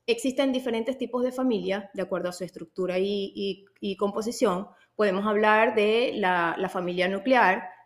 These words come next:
que es papá, mamá e hijos, eh, la familia monoparental,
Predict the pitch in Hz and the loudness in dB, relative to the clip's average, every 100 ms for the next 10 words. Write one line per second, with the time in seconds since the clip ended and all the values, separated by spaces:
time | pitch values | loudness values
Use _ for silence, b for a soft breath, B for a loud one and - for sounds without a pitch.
0 | - 185 175 180 165 165 185 240 220 190 | -4 2 2 2 -2 2 2 2 0 0
1 | 190 208 233 247 180 185 - b b b | 0 2 2 2 -2 -4 -6 b b b
2 | 185 185 185 196 208 196 196 202 220 208 | -8 -4 0 0 0 -2 0 0 0 0
3 | 185 175 185 233 185 202 | -2 -2 2 4 4 2